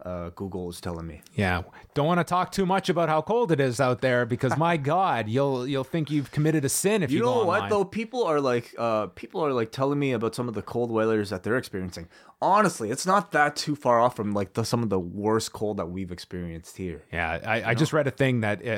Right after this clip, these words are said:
Speaker 2: in Toronto, it's supposed to be brutal, <laughs> they say, for February and March. So I'm gonna be unbearable
Speaker 1: Oh, God.
Speaker 2: until April.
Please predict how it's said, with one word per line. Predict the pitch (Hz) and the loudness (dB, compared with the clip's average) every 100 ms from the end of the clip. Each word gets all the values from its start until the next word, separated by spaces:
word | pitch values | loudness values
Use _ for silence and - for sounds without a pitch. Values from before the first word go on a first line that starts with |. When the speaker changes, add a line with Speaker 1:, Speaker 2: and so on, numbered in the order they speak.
| 92 | -4
Speaker 2:
in | 120 | -6
Toronto, | - 127 131 143 143 113 95 92 - _ _ - | -2 0 2 2 2 0 0 -2 -10 _ _ -2
it's | 170 - | 0 2
supposed | 151 156 - | 2 2 2
to | 127 | 0
be | |
brutal, | 113 104 127 156 139 113 | 0 0 2 2 2 0
<laughs> | |
they | 104 110 | -2 -2
say, | - 151 | 2 2
for | - 127 | 2 0
February | - 139 151 143 131 | 2 2 4 4 2
and | 110 | 2
March. | 110 95 90 - | 2 2 0 -4
So | 110 98 143 | -2 -2 0
I'm | 156 | 2
gonna | 156 127 | 4 2
be | 110 | -2
unbearable | 90 90 87 92 87 78 | -2 -2 -2 -2 -6 -8
Speaker 1:
Oh, | - | -6
God. | |
Speaker 2:
until | 98 101 85 | -2 -2 -2
April. | 98 - 78 | -4 -6 -10